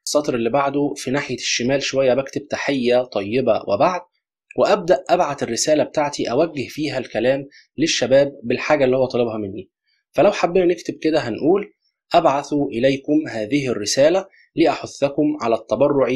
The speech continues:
بالدم لإنقاذ حياة الأطفال المرضى، فالتبرع بالدم أولًا وقبل كل شيء عمل إنساني واجتماعي نبيل، له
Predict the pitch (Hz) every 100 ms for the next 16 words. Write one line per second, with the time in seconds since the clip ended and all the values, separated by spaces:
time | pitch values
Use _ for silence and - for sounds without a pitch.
0 | 131 - 107 107 147 151 113 98 107 -
1 | 139 120 - 104 135 190 107 101 - 131
2 | 131 117 107 143 160 202 - _ _ _
3 | _ _ 120 - 135 185 185 165 170 120
4 | 113 113 147 156 117 123 147 127 107 139
5 | 131 113 - 127 110 165 190 - _ _
6 | - 139 147 147 147 113 110 110 107 131
7 | 135 139 123 131 - 107 101 113 135 131
8 | 123 139 95 - _ _ _ _ - 175
9 | 175 180 170